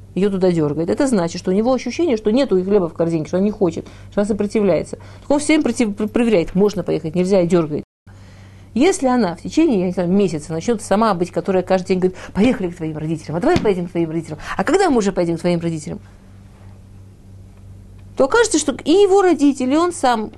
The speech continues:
чувствует себя совершенно спокойно, уверенно. Нужно встречаться, есть с кем встречаться, нет проблем. И вдруг, конечно, нет никакой проблемы – поехать еще куда-то, не поехать никуда.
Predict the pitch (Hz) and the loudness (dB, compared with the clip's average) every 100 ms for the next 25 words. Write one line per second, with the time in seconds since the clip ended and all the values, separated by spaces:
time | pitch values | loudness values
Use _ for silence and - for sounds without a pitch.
0 | - - 359 381 339 - 339 330 - 339 | -12 -2 -2 0 -2 -2 -4 -2 -2 0
1 | 226 240 254 277 196 214 196 196 - - | 0 0 2 0 2 2 2 -2 -6 -8
2 | - 381 370 302 226 220 196 208 196 269 | 2 4 4 0 -2 0 0 0 2 2
3 | 262 - 196 196 190 185 180 202 233 381 | 2 0 -4 -2 -2 -2 -2 2 4 4
4 | 339 311 320 302 196 - - - - - | 2 0 2 2 0 -4 -20 -20 -20 -20
5 | - - - - - - - - - - | -20 -20 -20 -20 -20 -20 -20 -20 -20 -20
6 | - - - - - - - 311 415 440 | -20 -20 -20 -20 -20 -10 0 2 4 2
7 | 381 381 381 311 330 415 415 294 285 370 | 4 2 4 2 2 2 4 2 2 2
8 | 294 247 - - - 294 392 220 165 - | 2 -2 -6 -20 -2 0 0 -2 -2 2
9 | 269 262 202 196 185 180 220 359 381 233 | 2 2 2 0 0 0 0 0 0 -2
10 | 175 160 151 202 190 | -4 -4 -2 -2 -2